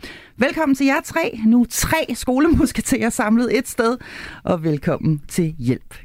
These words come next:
jeg er forældre. Og lad os så lige allerførst få, øh, defineret det her, øh, begreb, som måske er nyt for nogen, nemlig praktisk dannelse. Og jeg starter med lige at kigge over på dig, Katrine.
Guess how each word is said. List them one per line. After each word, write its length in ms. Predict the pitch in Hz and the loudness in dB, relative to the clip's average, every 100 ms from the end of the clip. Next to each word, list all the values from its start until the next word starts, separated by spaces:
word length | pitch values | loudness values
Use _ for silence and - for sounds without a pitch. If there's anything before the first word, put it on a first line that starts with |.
| - | -2
jeg 180 | 117 - | -2 0
er 160 | 127 110 | -2 -2
forældre. 420 | - 113 101 87 - - - - - - - - | -2 -2 -2 -4 -8 -12 -16 -14 -14 -14 -14 -2
Og 80 | 262 | 0
lad 140 | 285 | 2
os 60 | 302 | 0
så 100 | 320 | 2
lige 280 | 320 339 - | 2 2 2
allerførst 520 | 294 294 254 262 - | 0 0 0 -2 -6
få, 300 | - 269 247 | 0 2 4
øh, 140 | 226 226 | 4 2
defineret 540 | 233 240 247 - 262 | 4 4 4 2 0
det 120 | 254 | 0
her, 480 | 220 247 - 214 208 | 2 0 0 2 2
øh, 60 | 190 | 2
begreb, 340 | - - 214 | 0 -2 -2
som 140 | - 240 | 2 4
måske 300 | 226 - 349 | 4 0 2
er 80 | 262 | 4
nyt 280 | 240 262 | 6 4
for 180 | - 311 | 0 2
nogen, 400 | 254 190 190 262 | 4 4 4 6
nemlig 260 | 233 208 262 - | 6 4 2 -2
praktisk 560 | - 202 - - - - | -4 -6 -10 -12 -12 -4
dannelse. 400 | 151 123 143 - | -2 2 0 2
Og 60 | 175 | 0
jeg 80 | 185 | 0
starter 340 | - 208 294 | 0 0 4
med 180 | 294 269 | 6 6
lige 140 | 247 | 4
at 80 | 285 | 2
kigge 240 | - 294 285 | 0 0 0
over 100 | - | -2
på 100 | 262 | 0
dig, 240 | 202 220 | 0 0
Katrine. 480 | 277 - 247 226 | -4 -4 0 2